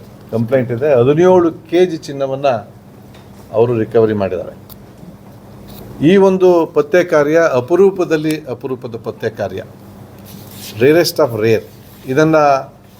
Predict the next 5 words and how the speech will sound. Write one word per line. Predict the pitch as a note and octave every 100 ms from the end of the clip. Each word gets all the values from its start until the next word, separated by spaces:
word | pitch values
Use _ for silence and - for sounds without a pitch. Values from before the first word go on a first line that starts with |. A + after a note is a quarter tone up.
| -
ಪರಿಗಣಿಸಿ | C3+ F3 F#3 E3+ D#3+ C3 F#2 - - - - - - -
ನಮ್ಮ | A#2+ B2
ಮಾನ್ಯ | A#2+ B2 C#3 C#3
ಗೃಹ | A#2 B2
ಸಚಿವರು | C3 B2+ B2+ C3 C3+